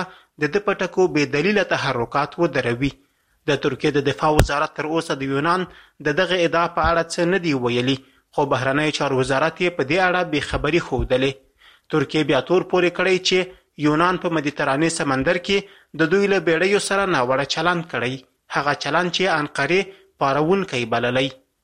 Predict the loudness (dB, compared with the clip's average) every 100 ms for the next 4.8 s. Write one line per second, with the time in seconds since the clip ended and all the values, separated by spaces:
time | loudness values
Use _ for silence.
0 | _ _ -4 2 4 4 2 0 0 0
1 | 0 0 0 -2 0 0 0 0 2 4
2 | 2 0 -4 -10 _ -4 0 0 0 2
3 | 2 2 0 0 0 0 0 0 -2 -2
4 | -2 0 0 0 0 0 0